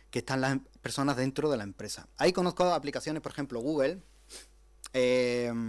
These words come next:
lo está aplicando sobre todo a la selección del personal y también a la fidelización del personal. O sea, y hay alguna otra empresa grande española que también tengo, me ha llegado noticias de que lo están aplicando ahí. O sea, de recoger,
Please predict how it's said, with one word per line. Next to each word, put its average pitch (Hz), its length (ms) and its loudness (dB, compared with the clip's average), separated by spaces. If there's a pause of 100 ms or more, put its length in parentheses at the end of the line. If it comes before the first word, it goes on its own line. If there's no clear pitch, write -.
(140)
lo 113 80 -14
está 151 140 -2
aplicando 143 380 2
sobre 131 160 0
todo 143 240 4
a 135 40 4
la 127 100 2
selección 123 360 -6
del 120 120 -2
personal 143 440 -2 (140)
y 175 120 0
también 160 580 4
a 143 300 4 (440)
la 143 160 2
fidelización 147 1120 4
del 101 140 -8
personal. - 420 -14 (180)
O - 40 -20
sea, 110 260 -2
y 127 160 0
hay 165 180 4
alguna 156 360 2
otra 151 180 0
empresa 143 400 0
grande 139 360 2
española 127 380 -2
que 143 80 0
también 131 240 -4
tengo, 127 420 -4 (640)
me 120 180 -2
ha 123 60 0
llegado 127 280 2
noticias 127 440 -2
de 135 100 -2
que 120 60 -4
lo 107 60 -6
están 123 180 -6
aplicando 120 520 -2
ahí. 123 220 2
O 104 60 -4
sea, 120 100 -4
de 117 80 -2
recoger, 123 640 0